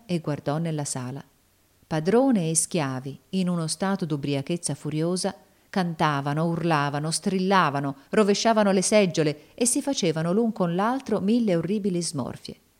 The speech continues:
Essa appoggiò la mano sui regoli della persiana e li guardò fissamente. I suoi occhi esprimevano in quel mentre un'infinità di angosce, di disprezzo e un'amarezza ineffabile.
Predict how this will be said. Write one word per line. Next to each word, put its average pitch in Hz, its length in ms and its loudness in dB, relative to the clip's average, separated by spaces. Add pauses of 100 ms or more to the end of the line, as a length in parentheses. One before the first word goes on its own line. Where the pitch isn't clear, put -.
(480)
Essa - 460 -2
appoggiò 202 420 0
la 151 120 0
mano 208 260 0
sui 147 180 -4
regoli 147 380 -2
della 139 220 -4
persiana 131 600 -4 (220)
e 202 100 -2
li 196 140 0
guardò 214 340 -2
fissamente. - 760 -6 (760)
I 185 120 0
suoi 175 260 4
occhi 190 280 4
esprimevano 165 640 0
in 160 140 -2
quel 156 220 -2
mentre 196 500 0
un'infinità 165 720 -2
di 160 100 -2
angosce, 143 560 -4 (220)
di 175 180 2
disprezzo 147 720 -2 (220)
e 180 140 -2
un'amarezza 156 720 0
ineffabile. 143 840 -6